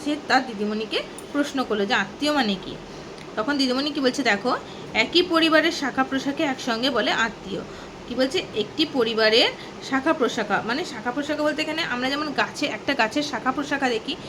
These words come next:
তার শাখা প্রশাখাগুলো কি? গাছেরই তো অংশ, তাই না? তেমনি পরিবারেরই অংশ, অর্থাৎ পরিবারের যে, মানে, আমাদের রক্তের সম্পর্ক থাকবে বিভিন্ন মানুষের সাথে, তারাই হচ্ছে আমাদের কি? না, আত্মীয়। যেমন থাকে কি, আমার বাবা মা এবং বাবা মায়ের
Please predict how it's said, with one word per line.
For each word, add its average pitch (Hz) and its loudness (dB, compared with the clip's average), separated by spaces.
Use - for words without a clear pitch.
তার 247 0
শাখা 247 0
প্রশাখাগুলো 294 2
কি? 240 -4
গাছেরই 311 2
তো 349 6
অংশ, 320 2
তাই 262 2
না? 370 4
তেমনি 254 2
পরিবারেরই 302 6
অংশ, 277 4
অর্থাৎ 277 4
পরিবারের 294 4
যে, 311 4
মানে, 233 0
আমাদের 262 2
রক্তের 254 4
সম্পর্ক 269 0
থাকবে 247 0
বিভিন্ন 262 2
মানুষের 247 2
সাথে, 254 2
তারাই 240 6
হচ্ছে 277 0
আমাদের 247 0
কি? 381 -2
না, 254 0
আত্মীয়। 196 -2
যেমন 294 2
থাকে 302 0
কি, 311 2
আমার 269 4
বাবা 233 4
মা 226 0
এবং 254 0
বাবা 240 8
মায়ের 240 4